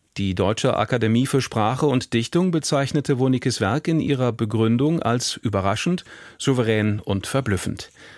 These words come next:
Die Leserinnen und Leser würden mit jedem Buch in eine neue, faszinierende Auseinandersetzung zwischen Fakt und Erfindung verwickelt. Christine Wunnecke widmet sich in ihren Werken Themen wie der europäischen Wissenschafts- und Kolonialgeschichte.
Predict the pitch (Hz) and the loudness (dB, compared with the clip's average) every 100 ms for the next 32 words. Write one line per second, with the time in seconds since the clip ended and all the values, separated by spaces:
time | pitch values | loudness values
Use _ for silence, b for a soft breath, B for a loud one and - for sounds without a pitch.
0 | B B - 95 117 127 123 139 147 135 | B B -6 0 2 2 2 2 2 2
1 | 113 110 120 147 135 131 120 98 104 120 | 2 2 2 2 2 0 2 0 0 0
2 | 131 113 127 135 101 113 107 104 92 95 | 2 2 0 0 -2 0 0 0 2 2
3 | 123 139 131 120 - - 117 110 92 92 | 2 0 0 -2 -2 -2 0 2 0 0
4 | 90 - 90 101 113 123 107 110 - 110 | -2 -2 -2 0 2 2 2 0 0 0
5 | 95 B B - 120 147 127 101 - - | 0 B B -8 -2 -2 -2 -4 -4 -6
6 | 98 117 110 127 95 90 87 98 87 82 | -4 -2 0 0 2 0 0 -2 -2 -4
7 | - - - _ _ B B B B B | -6 -8 -20 _ _ B B B B B
8 | B - 135 185 185 180 143 156 160 - | B -2 0 2 4 4 4 4 2 2
9 | 180 196 123 147 - 151 - 131 123 113 | 2 2 0 0 0 0 0 0 0 2
10 | 117 104 95 101 - 156 - 139 139 135 | 2 2 2 2 2 0 2 0 2 2
11 | 131 117 107 101 87 92 92 117 98 - | 2 0 0 0 0 0 0 0 -2 0
12 | 101 113 - 143 147 - - - 104 104 | 0 0 -2 -2 -2 -4 -6 -4 -2 -2
13 | - - 107 113 131 123 107 92 - 82 | -4 -2 0 2 2 2 0 0 -2 -4
14 | - - | -6 -10